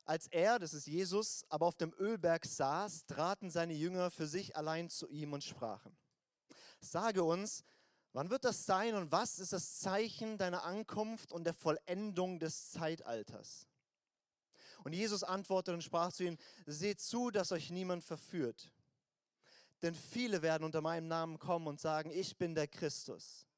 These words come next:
Und sie werden viele verführen. Ihr aber werdet von Kriegen und Kriegsgerüchten hören.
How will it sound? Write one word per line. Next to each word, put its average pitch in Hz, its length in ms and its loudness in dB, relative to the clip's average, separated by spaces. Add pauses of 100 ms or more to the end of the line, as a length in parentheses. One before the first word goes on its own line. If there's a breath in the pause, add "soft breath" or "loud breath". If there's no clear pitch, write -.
(500 soft breath)
Und 135 100 -12
sie 143 100 -4
werden 156 160 4
viele 170 240 -4
verführen. 139 600 -4 (800 loud breath)
Ihr 196 160 2
aber 185 160 2
werdet 175 220 4
von 170 180 -4
Kriegen 196 420 -4
und 175 200 -6
Kriegsgerüchten 156 760 -4
hören. 147 300 2